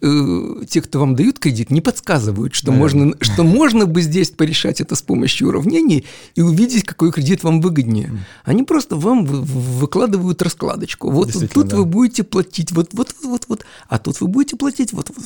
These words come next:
Speaker 1: Выберите между двумя вариантами. На самом деле, э, вся эта кредитная математика — это чистая математика, там ничего сложного нет, все, что нужно для этого, проходится в средней школе.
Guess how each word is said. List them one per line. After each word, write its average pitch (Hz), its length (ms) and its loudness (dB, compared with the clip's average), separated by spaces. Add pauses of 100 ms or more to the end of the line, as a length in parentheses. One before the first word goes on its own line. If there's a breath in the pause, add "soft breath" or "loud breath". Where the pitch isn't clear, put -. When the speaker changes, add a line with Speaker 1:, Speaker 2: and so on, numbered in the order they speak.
Speaker 1:
Выберите 143 460 0
между 110 160 0
двумя 110 240 -2
вариантами. - 480 -10 (960 loud breath)
На 110 60 -2
самом 277 280 0
деле, 202 440 -2
э, 55 920 -6
вся - 180 -2
эта 180 140 -4
кредитная 233 440 0
математика — 156 500 0
это - 100 -6
чистая - 360 -4
математика, - 520 -10
там 120 220 -4
ничего 147 380 0
сложного 139 480 0
нет, 156 280 2
все, - 200 0
что - 160 -4
нужно 139 280 0
для 131 160 0
этого, 120 200 -4
проходится - 420 -8
в - 60 -10
средней - 260 -6
школе. 262 320 -6